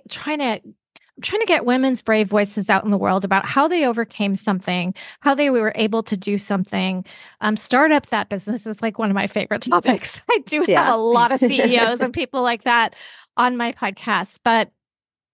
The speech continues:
Speaker 1: I feel like social media kind of feeds us what we should like, what should bring us happiness and suc-, and what success looks like. It should look this way. And so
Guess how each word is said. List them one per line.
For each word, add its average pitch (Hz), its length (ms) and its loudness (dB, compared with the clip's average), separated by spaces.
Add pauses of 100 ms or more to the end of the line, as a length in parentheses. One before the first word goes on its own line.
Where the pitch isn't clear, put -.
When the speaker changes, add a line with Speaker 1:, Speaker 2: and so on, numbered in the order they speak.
(140)
Speaker 1:
I 240 140 0
feel 233 320 0
like 285 480 2 (920)
social 294 420 -2
media 285 320 0
kind 254 280 -2
of 226 120 -2
feeds 240 580 -4
us 190 540 -2
what 240 200 2
we 240 160 0
should 240 600 0
like, 196 540 -4
what 247 200 0
should 277 520 0
bring 220 200 0
us 208 140 -4
happiness 196 640 -4
and 202 160 -4
suc-, - 320 -12 (260)
and 226 140 2
what 262 300 2
success 247 520 -2
looks 220 380 -4
like. 170 300 0
It - 80 -6
should 269 320 0
look 233 240 -4
this 220 220 -4
way. 190 180 0
And 226 120 0
so 240 200 2